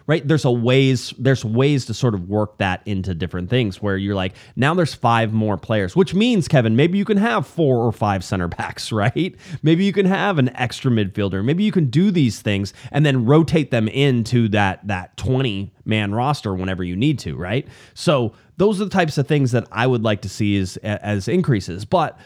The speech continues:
for the L A Galaxy right now, under current M L S rules, I feel like there's a lot of salary suck at center back between Caceres and Yoshida. And for the most part, and this is an assumption on my part because I don't think we saw the best of Yoshida,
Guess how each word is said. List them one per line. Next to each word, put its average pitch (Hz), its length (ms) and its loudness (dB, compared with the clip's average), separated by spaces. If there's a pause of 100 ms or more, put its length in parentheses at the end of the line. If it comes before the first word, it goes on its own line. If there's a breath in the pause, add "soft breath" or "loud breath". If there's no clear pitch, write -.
(140 soft breath)
for 165 120 -2
the 156 160 0
L 160 160 2
A 110 80 0
Galaxy 160 480 0
right 107 240 2
now, 104 240 0
under 110 200 0
current - 380 0
M 131 120 0
L 120 120 0
S 113 240 -6
rules, 120 320 2
I 117 120 -2
feel 131 220 0
like 117 160 2
there's 95 160 -4
a 92 60 -6 (160)
lot 117 140 0
of 110 80 -6
salary 101 440 0
suck - 380 -8 (180)
at 87 140 -4
center 107 260 -2
back 85 280 -6
between 87 420 -6
Caceres 95 580 -4 (280 soft breath)
and 110 180 0
Yoshida. 139 520 0
And 120 280 0
for 139 80 -2
the 120 80 2
most 151 420 4
part, 117 360 0 (720 soft breath)
and 120 140 0
this 127 160 -2
is 131 300 4 (100)
an 117 200 2
assumption 139 640 0
on 90 180 2
my 85 180 0
part 85 360 -6
because 101 500 -2
I 107 60 -8
don't 127 160 0
think 120 160 0
we 117 80 2
saw 110 160 0
the 101 80 0
best 98 260 -2
of 98 80 -4
Yoshida, 90 520 -4